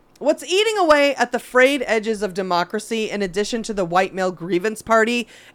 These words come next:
Emperor Trump, and religion, obviously, are the flip side fuckery of the progressive immaturity that is constantly throwing bananas in the street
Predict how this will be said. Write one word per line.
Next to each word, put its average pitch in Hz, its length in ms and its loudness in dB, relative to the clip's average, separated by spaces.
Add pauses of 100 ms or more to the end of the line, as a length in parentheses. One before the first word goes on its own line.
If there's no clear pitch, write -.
Emperor 220 420 2
Trump, 196 380 0 (120)
and 208 180 4
religion, 185 600 2 (260)
obviously, 180 800 0 (420)
are 254 80 4
the 269 80 -4
flip 427 300 0
side 320 320 4
fuckery 277 520 4
of 208 140 -2
the 240 80 4
progressive 285 640 2
immaturity 254 680 2
that 196 180 -2
is 202 140 -6
constantly 269 560 0
throwing 247 320 2
bananas 254 500 4
in 220 80 -4
the 185 80 -4
street 180 420 -4